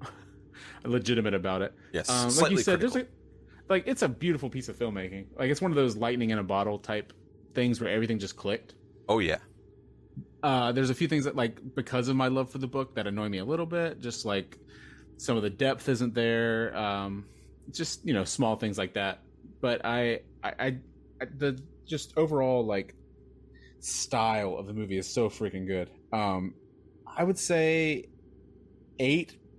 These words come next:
Speaker 1: sliding toward an eight and a half for me.
Speaker 2: Okay, that's still pretty good.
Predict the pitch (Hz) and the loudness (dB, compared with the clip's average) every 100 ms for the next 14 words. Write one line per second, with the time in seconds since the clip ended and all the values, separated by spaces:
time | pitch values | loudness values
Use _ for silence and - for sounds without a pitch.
0 | - - - 127 127 135 135 - 143 123 | -14 -8 -6 0 2 4 2 2 0 2
1 | 110 113 101 92 95 85 85 - - - | 0 -2 -4 -6 -6 -8 -10 -20 -20 -20
2 | - - 90 80 120 147 156 311 - 143 | -12 -4 -2 0 0 -2 -2 -2 0 0
3 | 87 85 | 0 -2